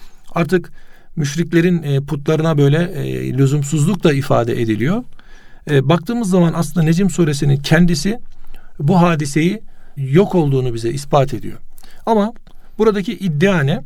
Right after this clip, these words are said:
E, meseleyi anladık. Bir Necm suresi okunurken son ayette secde var.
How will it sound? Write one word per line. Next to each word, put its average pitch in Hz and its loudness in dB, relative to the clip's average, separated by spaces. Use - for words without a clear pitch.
E, 139 -6
meseleyi 175 2
anladık. 165 0
Bir 160 -2
Necm 165 4
suresi 135 0
okunurken 139 0
son 190 0
ayette 139 0
secde 147 0
var. 196 -2